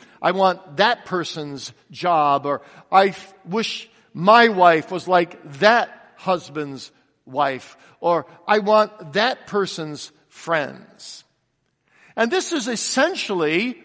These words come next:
worldly to the core. This is the philosophy of this world. "I am the God of this world. M-, the, the be-all and the end-all is me." And the tenth commandment, you see, demolishes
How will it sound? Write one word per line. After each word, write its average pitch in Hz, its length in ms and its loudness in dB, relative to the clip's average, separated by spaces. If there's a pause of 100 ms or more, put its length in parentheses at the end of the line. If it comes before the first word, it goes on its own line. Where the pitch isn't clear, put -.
(380)
worldly 202 1000 2
to 220 160 -10
the 240 120 -10
core. 302 480 -4
This 247 240 -8
is 440 100 -12
the 339 120 -4
philosophy 196 840 -2 (480)
of 202 100 -2
this 254 240 -10
world. 247 540 -8 (440)
"I 165 180 0
am 202 160 0
the 233 100 -2
God 208 260 4
of 233 100 -6
this 254 220 -10
world. 233 560 -6 (560)
M-, 160 120 -8
the, 180 260 -4
the 170 200 -2
be-all 220 480 2
and 190 80 -2
the 208 140 2
end-all 196 460 4
is 185 240 -4
me." 269 560 -2 (1400)
And 202 140 -4
the 240 80 0
tenth 320 340 2
commandment, 262 540 2
you 165 140 -6
see, 160 360 -4 (320)
demolishes 220 1400 2